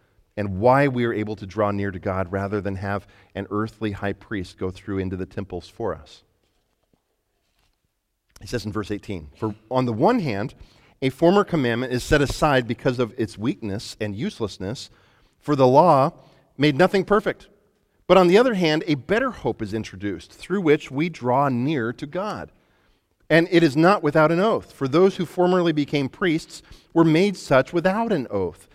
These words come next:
but this one was made a priest with an oath by the one who said to him, "The Lord has sworn and will not change his mind. You are a priest forever."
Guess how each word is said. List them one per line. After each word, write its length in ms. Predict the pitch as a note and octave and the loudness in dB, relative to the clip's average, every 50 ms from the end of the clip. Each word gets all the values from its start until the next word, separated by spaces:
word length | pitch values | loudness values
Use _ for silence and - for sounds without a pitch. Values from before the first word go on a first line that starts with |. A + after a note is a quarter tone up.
| _ _ _ _ _ - | _ _ _ _ _ 2
but 260 | D3 D3+ C#3 B2 A#2 | 2 2 2 2 2
this 260 | G#3 D4 C#4 - - | 2 2 2 0 -4
one 320 | D3+ C3+ B2 A#2+ A#2 C#3 D3+ | -2 -2 0 0 0 0 -2
was 120 | D3 C3+ | -2 0
made 360 | C#3 C#3 C#3 D3 D3+ D3 - - | 0 0 0 0 -2 -4 -4 -4
a 120 | C3 B2 | -4 -4
priest 640 | B2 _ - - - F#3+ D3+ C3 C#3+ E3+ - - - | -4 _ -16 -8 -4 -4 -2 -2 -4 -6 -8 -14 -10
with 240 | A#2+ D3+ A3 A3+ - | -2 -2 -2 0 0
an 160 | A#3 G#3 F3+ - | -4 -4 -2 -2
oath 360 | B2+ B2 A2+ A2 E3+ - - C#3 | 0 2 2 2 0 -4 -12 -12
by 460 | B2+ C3 C#3 C#3+ D3+ E3 F3+ F#3 F#3 - - _ _ _ - | -2 -2 0 0 0 -2 -2 -4 -6 -10 -18 _ _ _ -8
the 140 | A#2+ B2 A#2+ | -6 -4 0
one 240 | A#2+ A#2+ A#2+ B2 | 0 0 0 0
who 100 | C3 C3 | -2 -4
said 280 | A#2+ - E3+ G3 G3 F3+ | -4 0 0 0 0 0
to 80 | D3 B2 | -6 -4
him, 300 | A#2 A2 G#2+ A#2 C#3+ - - - _ _ | -2 -2 -2 -4 -6 -8 -12 -20 _ _
"The 100 | - C3+ | -2 -2
Lord 320 | B2+ A#2+ B2+ C#3+ D#3 E3+ E3+ | 0 2 2 2 2 2 2
has 160 | F#3+ F#3+ - | 0 -2 -4
sworn 540 | - - - - A3 G#3 E3+ B2+ A2 G#2+ G#2+ | -4 -14 -10 -4 -2 0 0 0 0 -2 -2
and 180 | A2+ A#2 A#2 | -4 -4 -2
will 140 | B2+ D3+ F3+ | -2 -2 0
not 180 | G3 G3 F#3 - | 0 0 0 -2
change 300 | - - C3 B2 A2 - | -4 -6 -6 -4 -4 -6
his 160 | G#2+ F#2+ F#2 | -8 -8 -6
mind. 380 | G#2+ G#2 G2+ G2+ G#2+ A2+ A#2+ - _ - - _ | -6 -4 -4 -4 -4 -6 -8 -10 _ -20 -20 _
You 320 | - A2+ B2 C#3 E3 E3 - | -6 -2 0 2 2 2 2
are 160 | C#3+ C#3+ D#3 | 2 2 2
a 80 | D3+ D3 | 0 -2
priest 480 | - - - A2 G#2+ A2 A#2 - - | -4 -8 -8 -6 -6 -6 -8 -12 -18
forever." 800 | - - D3 D3 E3 E3+ G3 G#3+ B3 B3+ G3+ D3+ G#2+ E2+ D2 | -10 -6 -4 -2 0 0 2 2 2 2 0 -4 -8 -8 -10